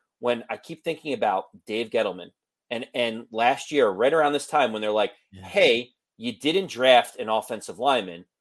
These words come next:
Speaker 1: What are you doing?" And he's like, "Sounds like you guys don't really know what, what's going on with the offensive line." It's like, "Oh, really?" By week one, we were like, "Yeah, oh, all of us were right."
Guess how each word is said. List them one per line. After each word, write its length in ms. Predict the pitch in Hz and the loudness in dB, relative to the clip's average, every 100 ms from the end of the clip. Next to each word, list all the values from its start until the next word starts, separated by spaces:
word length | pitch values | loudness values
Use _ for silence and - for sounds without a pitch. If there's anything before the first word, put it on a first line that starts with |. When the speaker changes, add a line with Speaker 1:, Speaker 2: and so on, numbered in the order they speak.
| _ | _
Speaker 1:
What 260 | 95 98 147 | -8 2 2
are 60 | 180 | 2
you 160 | 147 | -4
doing?" 440 | 110 139 104 95 101 | -2 0 0 -6 -12
And 140 | 104 | -12
he's 140 | 107 | -6
like, 140 | 113 101 _ _ | -4 -4 _ _
"Sounds 340 | - 143 170 160 | -6 -2 0 4
like 220 | 170 110 | 4 2
you 180 | 120 208 | -6 2
guys 380 | 156 127 127 - | 6 6 6 2
don't 260 | 139 147 | 0 0
really 220 | 143 147 | 0 0
know 260 | 143 156 156 | 0 2 2
what, 220 | 151 170 - | 0 -2 -4
what's 300 | 143 160 - | -4 -4 -4
going 220 | 165 165 | -4 0
on 180 | 180 175 | -2 -4
with 80 | |
the 100 | 151 | -2
offensive 480 | 165 185 196 180 165 | 2 2 0 -8 -8
line." 320 | 143 214 160 | -2 0 0
It's 120 | 151 170 | 0 0
like, 180 | 147 - _ - | 0 0 _ 4
"Oh, 180 | 156 147 | 8 8
really?" 460 | 139 180 240 165 117 | 8 8 6 4 -6
By 160 | - 131 | 0 0
week 200 | 147 - | 0 0
one, 180 | 185 147 | 2 2
we 120 | 127 | 4
were 80 | 123 | 4
like, 180 | 117 - | 4 4
"Yeah, 200 | 147 165 - 135 | 6 6 4 2
oh, 220 | 151 - | 2 2
all 180 | 131 147 | 2 4
of 60 | |
us 160 | 151 - | 2 -2
were 80 | 127 | 0
right." 240 | 156 110 | 2 2